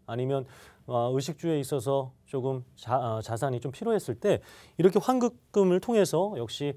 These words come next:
다른 대처 방안을 할 수가 있고요. 모두가 백 프로 되지 않습니다. 우리 육십오 세 여성분 같은 경우에는,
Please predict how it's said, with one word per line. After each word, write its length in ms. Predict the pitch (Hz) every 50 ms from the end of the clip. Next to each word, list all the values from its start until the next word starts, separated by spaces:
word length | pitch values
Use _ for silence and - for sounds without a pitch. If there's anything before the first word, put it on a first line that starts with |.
| - - _ _ -
다른 400 | - - 110 117 139 175 196 190
대처 320 | - 120 120 117 - 135 131
방안을 420 | 131 123 127 123 127 135 143 143 - _ _
할 140 | - 160 165
수가 240 | 160 - 180 175 127
있고요. 280 | 104 - - 185 175 - - - - - -
모두가 340 | 131 156 214 202 240 254 240
백 160 | - 185 175
프로 180 | - 220 226 214
되지 220 | 214 208 190 226
않습니다. 300 | 180 147 - 143 139 147
우리 140 | 135 156 139
육십오 360 | 135 143 - - 208 185 202
세 120 | 185 196
여성분 420 | 143 139 135 175 180 170 170 175 170
같은 260 | 160 151 - 165 160
경우에는, 540 | 147 156 151 151 151 156 156 180 196 208